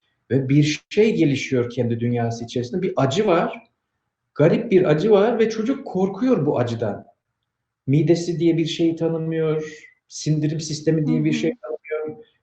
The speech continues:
Speaker 1: midesine akan asit diye bir şey tanımıyor, hiçbir şey bilmiyor bir yaşındaki bir çocuk. Sadece vücudunda o açlık sırasında oluşan olaylar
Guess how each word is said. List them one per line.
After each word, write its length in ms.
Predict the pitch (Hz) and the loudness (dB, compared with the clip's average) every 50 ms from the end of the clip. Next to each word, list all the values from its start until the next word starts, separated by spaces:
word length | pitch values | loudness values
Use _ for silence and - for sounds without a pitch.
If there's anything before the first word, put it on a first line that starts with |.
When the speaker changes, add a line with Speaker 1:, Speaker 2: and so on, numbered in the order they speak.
| _ - | _ -2
Speaker 1:
midesine 480 | 131 147 160 156 170 170 - 175 170 | 2 2 4 4 2 2 0 0 0
akan 300 | 147 151 - - 160 - | -2 -2 -2 -2 -2 -2
asit 380 | - 147 143 - 170 - - - | 0 -2 -2 -4 -6 -8 -2 2
diye 160 | 170 165 151 | 4 4 4
bir 80 | 160 160 | 4 0
şey 280 | - - 175 165 165 | 0 0 -2 -2 -2
tanımıyor, 520 | - 160 156 156 156 156 156 156 156 151 151 - | -2 -2 -2 0 0 0 0 0 0 0 -2 -4
hiçbir 240 | 262 - - - - | -6 -8 -8 -6 -2
şey 300 | - 214 190 156 - - | 0 0 0 0 -2 -4
bilmiyor 520 | 135 135 147 135 131 123 113 110 107 - - | -2 0 2 2 2 2 2 2 0 0 0
bir 120 | 170 180 151 | 0 2 2
yaşındaki 560 | 151 143 - - 139 123 113 113 - 120 113 | 2 0 0 0 -2 -2 -2 -2 -4 -2 -2
bir 120 | 120 117 | -2 -2
çocuk. 280 | - - 120 113 113 - | -4 -6 -8 -8 -8 -8
Sadece 720 | - - 202 247 262 247 226 170 160 185 196 - - - _ _ _ _ _ _ _ _ _ | -4 -2 0 0 2 2 2 2 2 0 0 -2 -6 -14 _ _ _ _ _ _ _ _ _
vücudunda 760 | 113 120 117 135 151 156 156 180 180 180 180 185 190 202 - - | -10 -4 0 2 2 4 4 4 4 6 4 4 4 4 2 2
o 80 | 147 | 0
açlık 300 | 156 151 - - 208 - | 0 -2 -2 -4 -4 -4
sırasında 460 | - - 170 165 151 - - 160 160 151 156 - - _ _ | -2 -2 0 0 0 -2 0 0 0 0 0 -2 -8 _ _
oluşan 540 | - 143 143 147 143 - 165 151 139 127 - - | 2 4 4 4 2 2 0 0 0 0 2 4
olaylar 680 | 156 165 175 180 180 175 175 196 208 226 233 - - | 4 6 6 6 4 4 4 4 2 2 0 -2 -8